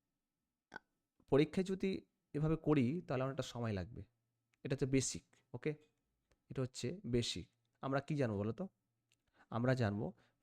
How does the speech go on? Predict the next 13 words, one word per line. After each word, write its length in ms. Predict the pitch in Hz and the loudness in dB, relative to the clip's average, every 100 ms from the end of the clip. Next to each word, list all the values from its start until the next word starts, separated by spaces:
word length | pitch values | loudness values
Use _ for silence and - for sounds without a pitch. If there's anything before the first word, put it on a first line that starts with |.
| _ | _
ফর্মুলা। 360 | 151 131 98 82 - _ _ - | 0 2 0 -2 -8 _ _ 0
তা 60 | 113 | 2
আমরা 120 | 139 143 | 4 2
এক-, 140 | - 139 | 2 -4
একটু 120 | - 147 | 2 2
আগে 100 | 151 | 2
ফর্মুলা 220 | - 135 135 | 2 4 4
জানলাম, 220 | 117 104 127 135 | 6 4 4 4
যদি 240 | 143 120 127 - - - - 143 | 6 4 4 -2 -20 -18 2 2
x 20 | - - - | 2 -8 6
plus 240 | 165 165 - 127 101 104 | 8 8 6 2 6 4
one 100 | 135 165 | 4 6
by 140 | 165 | 6